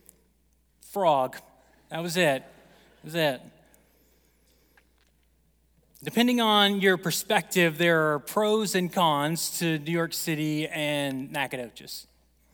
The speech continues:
There are differences, to be sure, but how refreshing it is to be able to walk into a place, walk into a church, and have instantly the unity of the Spirit. To not have to work through different boundaries, not have to work through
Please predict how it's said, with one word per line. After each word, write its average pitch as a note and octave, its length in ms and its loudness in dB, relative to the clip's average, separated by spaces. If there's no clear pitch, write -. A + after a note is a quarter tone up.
There E3 100 0
are E3+ 40 0
differences, E3+ 760 0
to - 100 -10
be D3+ 120 -6
sure, C3+ 340 -2
but C#3+ 160 -10
how E3+ 200 0
refreshing F#3 680 -6
it D3+ 80 -4
is C#3+ 340 -6
to - 140 -20
be D3+ 80 -4
able D3+ 100 -4
to C3 80 -6
walk C#3 360 -4
into D3 180 -12
a B2 40 -18
place, - 520 -20
walk D#3 240 0
into F3 240 -4
a D#3 40 -2
church, - 520 -6
and F3+ 80 -10
have D3 520 -2
instantly B2+ 1000 -6
the C#3 120 -8
unity C#3 440 -4
of A#2 100 -8
the A#2 60 -12
Spirit. - 420 -16
To F#3 100 2
not G3 180 6
have F3+ 200 2
to G3 100 -2
work G3 240 2
through G#3 160 -2
different F#3 200 2
boundaries, F3 480 4
not F#3 140 4
have F3+ 120 2
to F#3 80 -2
work F#3 280 0
through F#3 220 0